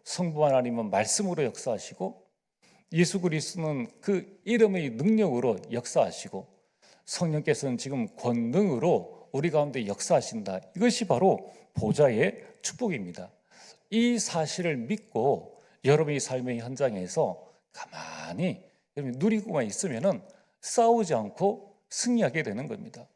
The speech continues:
어떻게 승리하게 되느냐? 그게 바로 세 번째입니다. 여러분, 우리는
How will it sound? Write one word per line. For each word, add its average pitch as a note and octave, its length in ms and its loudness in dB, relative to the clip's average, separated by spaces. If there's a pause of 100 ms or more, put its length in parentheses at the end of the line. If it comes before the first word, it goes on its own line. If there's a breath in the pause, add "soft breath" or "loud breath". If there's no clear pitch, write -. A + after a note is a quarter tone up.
(360 loud breath)
어떻게 D3+ 340 0
승리하게 A#3+ 480 6
되느냐? G#2 600 2 (500 soft breath)
그게 D#3+ 240 2
바로 D#3+ 460 2 (160)
세 - 180 0
번째입니다. G2+ 680 -2 (1040 soft breath)
여러분, D#3 240 6
우리는 C#3+ 600 2